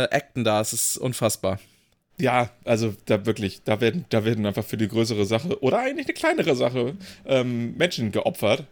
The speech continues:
Speaker 2: und dann wird das einfach mit einem Mikrofon schön raufgehalten, läuft. Ähm, frage mich, äh, ob es bei Podcasts in Japan oder asiatischen Geschichten ähnlich, äh, hart zugeht und dass auch einfach f-, für eine Folge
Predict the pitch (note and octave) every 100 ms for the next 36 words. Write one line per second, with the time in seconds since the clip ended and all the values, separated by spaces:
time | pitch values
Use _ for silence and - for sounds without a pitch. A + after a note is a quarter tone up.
0 | - - A#2+ A#2+ B2+ A#2+ A#2+ B2 B2 A#2
1 | A#2 C#3 C#3+ - C#3 C#3 B2+ F#3 - D#3
2 | D3+ C#3+ C#3+ C#3+ G#2 G2 G2 G2 - -
3 | - - - A#2+ A#2 A2+ A2 G#2+ G#2+ A2
4 | - A#2+ D#3+ F#3 F3+ F3+ - - - _
5 | _ B2 A#2+ - C3+ - _ _ _ _
6 | - B2 - - - - A2+ A2 G#2+ -
7 | G#3+ - - B2 B2 - - - A2+ A2
8 | A2 A#2 C3 A2+ G#2+ A2+ A2+ A2+ A2+ -
9 | A#2+ A#2 A#2 - - _ D#3 E3+ D#3 C#3+
10 | - - - - - D2 C#2 E2 G2+ B1+
11 | - B2 - - - - C3 C3 - A2+
12 | A#2 - A#2 B2 A2+ G#2+ _ _ - -
13 | - F3 D3 D3 C#3 C#3 B2+